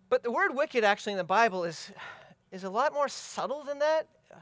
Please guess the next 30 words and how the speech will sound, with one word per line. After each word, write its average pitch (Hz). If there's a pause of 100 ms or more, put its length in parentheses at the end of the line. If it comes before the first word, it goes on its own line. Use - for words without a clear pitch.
(220)
One, 226
one 240
dictionary, 214
Hebrew 196
dictionary 180
that 156
I 151
looked 151
up 147 (380)
said 180
that 165
a 180
good 214
definition 202
of 143
wickedness 175
in 170
the 156
Bible 151
is 147
practical -
atheism. - (1300)
Wickedness 226
is 180
living 226
as 190
if 180
God 196 (100)
isn't 175 (160)
real, 294